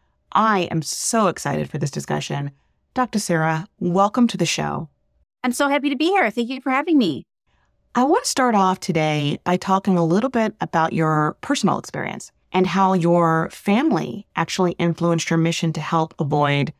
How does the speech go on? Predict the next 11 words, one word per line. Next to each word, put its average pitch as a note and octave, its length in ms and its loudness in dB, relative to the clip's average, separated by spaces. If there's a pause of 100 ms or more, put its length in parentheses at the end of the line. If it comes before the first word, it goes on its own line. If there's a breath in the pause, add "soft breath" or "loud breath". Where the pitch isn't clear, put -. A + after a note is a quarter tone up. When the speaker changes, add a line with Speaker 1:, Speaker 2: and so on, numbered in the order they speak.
(140)
Speaker 1:
burnout E3+ 580 0
and C#3+ 300 -4
poor D#3 180 -2
brain E3 320 0
health. - 340 -6 (880)
Speaker 2:
You C4+ 120 -2
know, C4+ 120 4
it's A#3 140 0
interesting. A3 760 -2 (300)
Up B3+ 100 0
until A#3+ 520 0